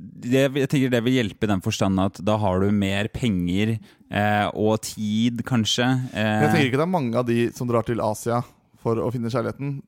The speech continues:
Speaker 2: Jeg tror mange av de er positive til sexrobot også.
Speaker 1: Eh,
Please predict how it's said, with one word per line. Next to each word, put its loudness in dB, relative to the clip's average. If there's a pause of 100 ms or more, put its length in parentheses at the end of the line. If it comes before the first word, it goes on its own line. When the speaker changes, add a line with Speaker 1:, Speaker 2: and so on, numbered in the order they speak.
Speaker 2:
Jeg -8
tror -4
mange -2
av 0
de 2
er 0
positive -6
til -8
sexrobot -6
også. -6 (680)
Speaker 1:
Eh, 2